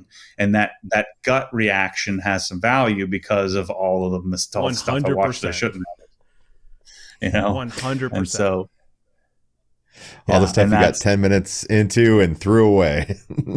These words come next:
Speaker 1: Right. There's so
Speaker 2: No, I
Speaker 1: much
Speaker 2: probably watched
Speaker 1: value.
Speaker 2: the whole
Speaker 1: Like,
Speaker 2: thing.
Speaker 1: time,
Speaker 2: Oh, sure.
Speaker 1: time is so
Speaker 2: <laughs>
Speaker 1: valuable in the modern day and age of,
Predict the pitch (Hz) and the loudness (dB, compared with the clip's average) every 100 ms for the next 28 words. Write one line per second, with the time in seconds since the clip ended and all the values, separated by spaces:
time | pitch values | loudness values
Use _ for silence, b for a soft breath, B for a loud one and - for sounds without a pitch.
0 | - 160 208 - 139 135 - - 120 117 | -6 -6 -8 -6 -8 -8 -8 -6 0 2
1 | 120 123 131 127 120 120 107 107 120 127 | 2 2 2 4 4 0 -2 -2 -2 0
2 | 117 107 107 - - 175 110 107 220 101 | 2 4 2 -2 -8 0 2 2 -2 -6
3 | 95 - - - 139 - 131 - - 131 | -6 -8 -4 -2 -2 -4 -6 -6 -2 -2
4 | 139 127 120 117 117 92 95 92 - _ | -2 -2 -4 -4 -6 -8 -12 -14 -18 _
5 | _ - 120 113 120 113 113 117 117 117 | _ -12 -8 -8 -6 -6 -6 -6 -6 -8
6 | 110 107 104 101 101 98 101 95 _ | -8 -10 -10 -10 -12 -12 -14 -14 _